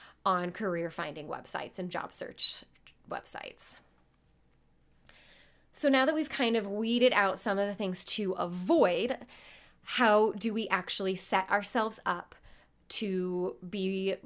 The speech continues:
prepared for a job interview, especially if we are less fortunate, if we are fearful of racism, if we are stuck in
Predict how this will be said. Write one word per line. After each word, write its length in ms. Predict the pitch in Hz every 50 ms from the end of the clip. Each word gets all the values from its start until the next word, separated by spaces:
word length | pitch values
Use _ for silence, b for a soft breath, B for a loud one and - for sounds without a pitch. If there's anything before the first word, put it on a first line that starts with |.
| - - -
prepared 600 | - - 226 233 - - 226 202 202 196 202 196
for 300 | - - 196 190 185 185 -
a 120 | 202 214
job 280 | 180 269 277 294 240 220
interview, 480 | 190 180 180 170 185 180 175 175 180
especially 840 | - 185 - - - - 220 202 202 - - 233 220 220 220 - -
if 380 | 208 190 185 185 180 - - - B B B B B B B B
we 360 | B 185 208 202 190 185 190 185
are 600 | - 180 180 180 180 175 175 180 180 180 175 - - _ _ _ _ _ _ _ - - -
less 260 | - 190 180 180 -
fortunate, 520 | - 208 202 196 - 240 247 269 285 269 - -
if 240 | 196 180 185 -
we 160 | 196 196 180 180
are 200 | 180 180 180 170
fearful 520 | - - 196 180 175 - - 190 180 -
of 260 | - 180 175 170 165
racism, 640 | 185 190 196 190 - 247 240 247 254 254 262 262 -
if 140 | 190 185 -
we 140 | 196 185 185
are 140 | 180 180
stuck 460 | 175 - - - 202 185 185 185 - - -
in 440 | - 190 185 180 180 180 180 185